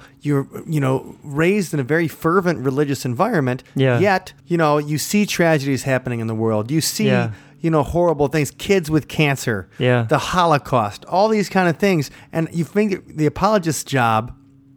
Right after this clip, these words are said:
Speaker 1: is to just let you know that God works in mysterious ways.
Speaker 2: Pretty
Speaker 1: So
Speaker 2: much, yeah.
Speaker 1: don't sweat it.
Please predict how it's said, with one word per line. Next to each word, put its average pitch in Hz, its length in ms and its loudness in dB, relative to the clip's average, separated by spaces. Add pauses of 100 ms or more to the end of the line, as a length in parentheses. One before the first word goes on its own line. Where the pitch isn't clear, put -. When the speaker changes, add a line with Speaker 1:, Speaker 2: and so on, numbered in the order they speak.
(120)
Speaker 1:
is 170 140 2
to 165 100 -4
just - 180 -2
let 180 220 0
you 180 80 4
know 196 140 2
that 139 160 0
God 151 240 2
works 151 260 0
in 151 80 2
mysterious 143 540 0
ways. 147 420 2 (220)
Speaker 2:
Pretty 151 180 2
Speaker 1:
So 156 260 2
Speaker 2:
much, 135 140 -4
yeah. 135 260 -4
Speaker 1:
don't 156 240 2
sweat 170 300 0
it. 98 140 -4